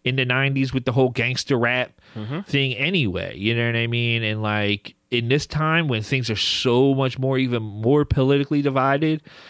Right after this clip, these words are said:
Speaker 1: like, you can see that shit passing in red states really
Speaker 2: Yeah.
Speaker 1: easy, and, like, low key see it passing in blue states that are, like,
Speaker 2: Mm-hmm.
Speaker 1: masquerading as blue, you know what I mean, or masquerading as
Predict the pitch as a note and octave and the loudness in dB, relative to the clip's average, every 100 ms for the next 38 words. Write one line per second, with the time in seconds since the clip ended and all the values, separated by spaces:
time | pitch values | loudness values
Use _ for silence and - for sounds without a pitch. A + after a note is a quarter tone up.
0 | - A2+ A2+ G#2+ G#2 D3+ F3 D#3 - D4 | -12 -2 2 2 0 -4 -2 -2 2 2
1 | B2 - - - G#2+ G2+ A2 G2+ F#2+ G2 | 2 0 -4 -2 -4 -4 -6 -6 -4 -2
2 | G2 - F#2+ D#2+ - - - A#2+ C3+ B2+ | -2 -4 -4 -6 -10 -14 -8 0 2 2
3 | E3 E3 A2 G#2 G#2+ G#2+ G#2 - - - | 0 0 0 -2 0 0 -2 -6 -20 -8
4 | F#2 A2+ - D#3+ G3+ - G2+ G2+ A2 A#2 | -2 -2 0 -2 -2 -4 -4 -4 -2 -4
5 | A#2 C#3 C3 D3+ G3+ - G#2+ G#2 - G#2+ | -4 -6 0 0 0 -2 -2 -2 -4 -2
6 | A2 G#2+ G#2+ G#2+ G#2 - G2+ A2+ F3 C3+ | 0 0 0 -2 -6 -18 -16 -12 -12 -6
7 | A2+ A2+ - B2 E3 C3 G#2+ G2 F#2+ F#2+ | -6 -4 -2 0 2 0 0 -2 -2 -6
8 | - - G#2 F#2+ F2 F#2 A2+ A#2 A#2 A#2 | -10 -4 -2 -2 -2 -2 0 0 0 -2
9 | A#2 A#2 G#2 G2 A#2 A2 A2 A#2 A#2+ A2 | -2 -2 -2 -2 -4 -2 -2 0 0 -2
10 | G2+ F#2+ | -2 -4